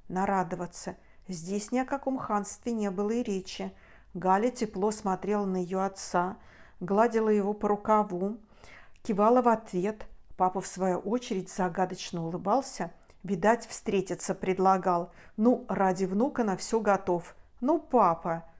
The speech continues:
ну, молодец. Галя на какой-то момент вся вспыхнула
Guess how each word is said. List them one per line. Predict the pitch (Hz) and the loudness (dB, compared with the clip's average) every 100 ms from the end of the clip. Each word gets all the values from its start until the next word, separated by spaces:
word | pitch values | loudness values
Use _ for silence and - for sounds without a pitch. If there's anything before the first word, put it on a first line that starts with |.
| - | -6
ну, | 190 269 | 2 4
молодец. | 339 359 381 311 262 269 269 269 - - - - _ _ - - - | 6 6 6 4 -2 2 0 0 -12 -18 -20 -20 _ _ -20 -20 -14
Галя | 165 180 196 | -2 0 0
на | 190 | -2
какой-то | 190 190 208 196 | -2 -2 0 0
момент | 202 220 214 | 0 -2 -4
вся | - - 208 - - - | -2 0 0 -2 -20 -16
вспыхнула | - - - 330 - 214 196 175 | -10 -10 2 2 4 0 2 0